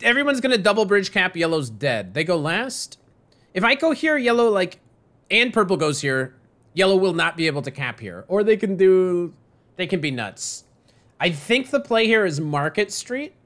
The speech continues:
This cap seems to guarantee second place, though. Merchant Guild is not stupid. I think you guys wanna go here. What does green want? Like, I think I'm gonna go here.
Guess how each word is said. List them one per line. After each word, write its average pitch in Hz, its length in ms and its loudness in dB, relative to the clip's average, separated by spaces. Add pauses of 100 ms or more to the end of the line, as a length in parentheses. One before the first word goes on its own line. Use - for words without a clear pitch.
(380)
This 339 180 0
cap 415 300 0
seems 294 800 -4 (140)
to 196 380 2
guarantee 190 540 0
second 143 320 -6
place, 120 280 -6
though. 82 280 -14 (600)
Merchant 240 560 0
Guild 226 360 2
is 160 180 0
not 151 320 -4
stupid. 95 640 -8 (2000)
I - 40 -18
think 151 160 -2
you 190 100 -2
guys 226 240 2
wanna 190 200 0
go 190 160 0
here. 107 480 -6
What 120 160 -10
does 156 160 -10
green 131 300 -8
want? 90 500 -14 (1900)
Like, 175 140 2
I 196 80 4
think 285 160 2
I'm 302 80 4
gonna 262 160 2
go 220 160 4
here. 143 560 0